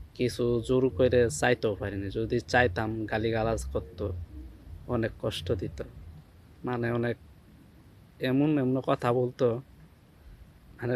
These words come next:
শু-, একজন বাবা মা হয়ে এগুলা শোনার কোনো একটাই থাকে না।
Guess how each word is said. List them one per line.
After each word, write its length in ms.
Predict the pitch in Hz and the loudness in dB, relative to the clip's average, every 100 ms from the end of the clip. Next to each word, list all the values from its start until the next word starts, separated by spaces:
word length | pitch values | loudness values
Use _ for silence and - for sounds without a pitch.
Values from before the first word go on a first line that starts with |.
| 127 | -2
শু-, 400 | - - 160 - - - - - - | -4 -4 -6 -6 -16 -20 -20 -20 -14
একজন 240 | 135 131 113 | -6 -4 2
বাবা 220 | 135 143 165 | 6 8 8
মা 140 | 165 160 | 6 4
হয়ে 220 | 135 143 | 4 4
এগুলা 260 | 135 156 139 | 4 2 0
শোনার 520 | - - 196 247 185 - - - - - - - - - - - | -2 -6 -2 0 0 -2 -14 -20 -18 -18 -16 -14 -12 -14 -18 -4
কোনো 140 | 160 135 | 0 2
একটাই 400 | 147 135 156 156 | 4 6 6 4
থাকে 300 | - 127 131 | 0 -4 -2
না। 140 | 117 | -6